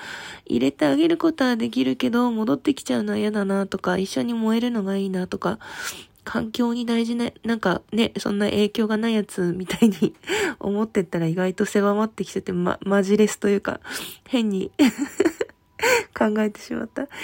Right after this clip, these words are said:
普通にね、好きなものを言えばね、<laughs> ジン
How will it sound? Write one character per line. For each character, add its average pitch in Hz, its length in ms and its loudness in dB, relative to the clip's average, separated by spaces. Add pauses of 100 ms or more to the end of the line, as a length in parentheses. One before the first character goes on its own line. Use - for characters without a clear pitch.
(140)
普 - 100 -18
通 339 220 6
に 349 120 8
ね、 370 140 6
好 - 140 -8
き 320 100 4
な 302 140 6
も 220 100 4
の 190 280 4
を - 100 -2 (280)
言 220 200 4
え - 20 2
ば 214 140 0
ね、 202 300 0 (800)
<laughs> - 1080 -2
ジ 226 100 -2 (160)
ン 294 60 12